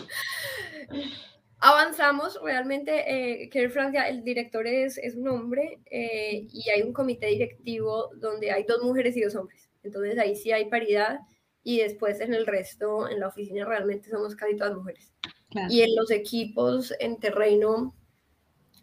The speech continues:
Speaker 1: no te podría decir qué porcentaje estamos, pero hay muchísimas mujeres.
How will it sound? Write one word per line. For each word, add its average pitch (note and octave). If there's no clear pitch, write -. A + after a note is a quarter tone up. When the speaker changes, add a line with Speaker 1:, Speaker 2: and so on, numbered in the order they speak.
Speaker 1:
no G#3+
te A#3+
podría A3+
decir A3
qué A#3+
porcentaje G#3+
estamos, C4+
pero A3+
hay G#3
muchísimas G#3+
mujeres. G#3